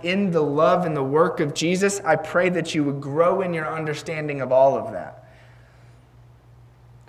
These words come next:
Right, so, and, and then he describes the love of Jesus here, um, in, in ways, uh, he says that you would know the breadth and the length and the height and the depth, and that you would know the love of Christ that surpasses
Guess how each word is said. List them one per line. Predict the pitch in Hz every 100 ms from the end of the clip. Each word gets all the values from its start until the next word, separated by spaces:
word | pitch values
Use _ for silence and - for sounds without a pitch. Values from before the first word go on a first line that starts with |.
| -
Right, | 156 156
so, | 170
and, | 165 170
and | 170 175
then | 170
he | 170
describes | 165 - - 175 208 196 170
the |
love | 160 151
of | 143 131
Jesus | 139 135 135 131
here, | 135 135 135 - -
um, | 143 135
in, | 135 156
in | 151 151 143
ways, | 160 190 165 165
uh, | - 147 139 127 - -
he | 143 156
says | 180 160 - - -
that | 151 156 156
you | 175
would | 160
know | 156
the | 156
breadth | 123 - 151 170 180
and | - 147
the | 135
length | 131 147 160 -
and | 143
the | 127
height | - 151 156 156
and | 131
the | 127
depth, | 135 147 147
and | 143 135
that |
you | 131 127
would | 120
know | 143 220
the | 254
love | 170 147
of | 135 -
Christ | 147 131 131 -
that | 147
surpasses | - 127 - 185 185 - 156 147